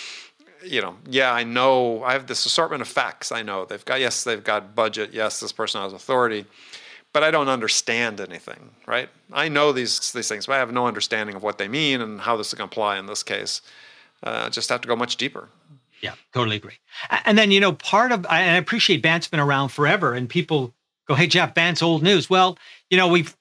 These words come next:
Speaker 2: we've kind of tuned it up for the current economic times, and it's, you know, do they have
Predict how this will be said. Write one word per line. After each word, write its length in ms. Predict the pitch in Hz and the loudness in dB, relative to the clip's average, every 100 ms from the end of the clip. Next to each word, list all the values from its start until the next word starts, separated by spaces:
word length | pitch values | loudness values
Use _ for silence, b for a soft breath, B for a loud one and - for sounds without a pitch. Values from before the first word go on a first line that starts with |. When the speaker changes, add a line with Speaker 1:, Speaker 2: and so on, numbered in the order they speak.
| - | 2
Speaker 2:
we've 200 | 185 - | 2 4
kind 180 | 214 190 | 2 2
of 80 | |
tuned 320 | - 208 226 214 | 2 4 4 6
it 80 | |
up 180 | 202 196 - | 4 2 0
for 100 | 170 | -2
the 80 | |
current 480 | 139 - 170 175 175 - 151 | -2 0 2 2 0 -4 -6
economic 560 | 143 147 131 131 113 | -2 0 0 0 -6
times, 600 | - 127 139 202 226 - | -4 -2 0 -2 -4 -4
and 160 | 160 127 | -4 -4
it's, 240 | 113 - | -6 -4
you 60 | 143 | -2
know, 140 | 135 | -2
do 200 | 113 127 117 | -2 -4 -2
they 100 | 120 | 0
have 260 | 139 113 | -2 -4